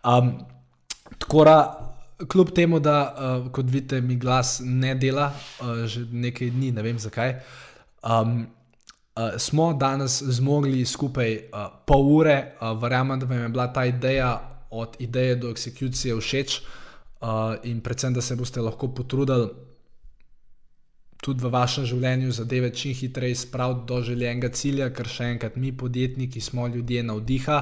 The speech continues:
in ko nam tega navdiha zmanjka, iz une ideje ne bo nič. Tako da, dokler imate nove ideje. Plus, zdaj, če smo že glih pri Ani Bučevič, dajmo še to povedati. Zdaj sem se glih spomnil, kaj je bil mogoče tisti moj največji damir.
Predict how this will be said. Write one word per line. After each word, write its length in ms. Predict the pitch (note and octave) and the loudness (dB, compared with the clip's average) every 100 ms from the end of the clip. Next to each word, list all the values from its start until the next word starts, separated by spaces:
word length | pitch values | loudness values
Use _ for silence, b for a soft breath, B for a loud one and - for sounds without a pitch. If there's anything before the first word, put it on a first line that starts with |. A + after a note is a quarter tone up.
| - B B B B - | -2 B B B B -8
in 200 | A#2+ A2+ | -8 -2
ko 260 | B2 B2 | 2 2
nam 280 | A#2+ B2 A#2+ | 2 0 -2
tega 300 | A#2+ A#2+ A2+ | -2 0 0
navdiha 440 | A2 A2 B2 B2 | 0 -2 -2 -2
zmanjka, 680 | G#2+ A2+ A2+ B2 C3 A#2+ A2+ | 0 0 0 0 0 0 0
iz 200 | A#2 G#2+ | -4 -6
une 220 | B2 A#2+ A2+ | -2 -2 -2
ideje 320 | A2 A2 G#2+ | -2 -2 -4
ne 100 | G#2 | -6
bo 80 | G#2 | -6
nič. 300 | G2+ F#2+ - | -8 -10 -14
Tako 240 | - G#2 | -12 -8
da, 120 | G#2 G#2 b b b b b b b b | -6 -8 b b b b b b b b
dokler 280 | A#2 A2+ A#2+ | -10 -6 -2
imate 300 | A#2+ A#2+ B2+ | 0 0 -2
nove 340 | A#2+ A#2+ A#2+ A#2+ | 0 0 0 0
ideje. 400 | A#2 B2 D3+ E3+ E3+ - - - | 2 4 4 4 -2 -16 -18 -4
Plus, 380 | G3 A3+ - - | 2 2 0 -4
zdaj, 200 | E3 E3+ G3 | 0 2 2
če 80 | G3 | 2
smo 140 | F3 | 2
že 100 | C#3+ | 2
glih 200 | D3+ F#3+ F3 | 0 0 0
pri 100 | C#3 | 0
Ani 280 | D#3 E3+ | 2 0
Bučevič, 840 | D3 F#3 F#3+ D#3+ D3 B2+ - - D#3 | 2 0 0 0 0 -2 -6 -8 -4
dajmo 340 | C#3+ F3 D#3+ | 0 2 2
še 140 | B2 B2+ | -2 -2
to 100 | D#3 | -2
povedati. 480 | - C3+ C3+ C3+ C3 | 0 0 2 2 0
Zdaj 60 | |
sem 140 | C3 D3 | -2 -2
se 120 | C3 | -2
glih 160 | C3 C#3+ | 0 -2
spomnil, 420 | - C#3 C3+ C3 | -2 -2 -2 -2
kaj 160 | B2+ C3+ | 0 0
je 60 | C3+ | 2
bil 100 | C#3 | 2
mogoče 460 | B2+ B2+ C3 B2+ | 2 2 0 -2
tisti 240 | C3+ C3 C#3 | -2 -2 0
moj 160 | C3 | 2
največji 420 | B2+ C3 C3+ C3 B2+ | 2 2 0 0 4
damir. 440 | D3+ G3 E3+ | 6 8 6